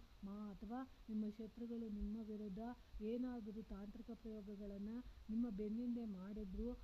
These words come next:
ಅವರಿಗೆ ಕೂಡ ಅದು ನೀವು ಮಾಡುವಂಥ ಈ, ಈ ತಾಂತ್ರಿಕ ಪ್ರಯೋಗದಿಂದ ಅವರಿಗೂ ಕೂಡ, ಅವ್ರು ಮಾಡಿದ್ದು ಅವರಿಗೆ ತಿರುಮಂತ್ರ ಆಗುವಂಥದ್ದು ಖಂಡಿತವಾಗ್ಲೂ ಆಗುತ್ತೆ. ಖಂಡಿತವಾಗ್ಲೂ ಇವತ್ತಿನ ದಿನ ಅಮಾವಾಸ್ಯೆ ಇರೋದ್ರಿಂದ, ಪ್ರತಿಯೊಬ್ಬರು ನಿಮಗೆ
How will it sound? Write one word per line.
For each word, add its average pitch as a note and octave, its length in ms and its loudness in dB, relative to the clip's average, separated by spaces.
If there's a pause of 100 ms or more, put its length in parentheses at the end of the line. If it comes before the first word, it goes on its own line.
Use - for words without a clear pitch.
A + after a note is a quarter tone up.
(140)
ಅವರಿಗೆ A#3+ 460 2
ಕೂಡ G#3+ 280 -2 (420)
ಅದು G#3 340 2
ನೀವು G#3+ 320 2
ಮಾಡುವಂಥ A3 540 -2
ಈ, G#3 160 -2 (360)
ಈ B3 120 2 (300)
ತಾಂತ್ರಿಕ A3+ 480 -4
ಪ್ರಯೋಗದಿಂದ G#3 680 -2
ಅವರಿಗೂ A#3+ 440 0
ಕೂಡ, A3 240 -2 (440)
ಅವ್ರು A#3 260 0
ಮಾಡಿದ್ದು A3+ 480 0
ಅವರಿಗೆ A#3 460 0
ತಿರುಮಂತ್ರ G#3+ 560 0
ಆಗುವಂಥದ್ದು G3+ 800 0
ಖಂಡಿತವಾಗ್ಲೂ A3 960 6
ಆಗುತ್ತೆ. G3+ 440 -6
ಖಂಡಿತವಾಗ್ಲೂ G#3+ 760 -4
ಇವತ್ತಿನ G3+ 680 -6
ದಿನ F#3+ 140 -6 (420)
ಅಮಾವಾಸ್ಯೆ B3 500 2
ಇರೋದ್ರಿಂದ, G3+ 480 -4 (420)
ಪ್ರತಿಯೊಬ್ಬರು A#3 640 -2
ನಿಮಗೆ B3 520 2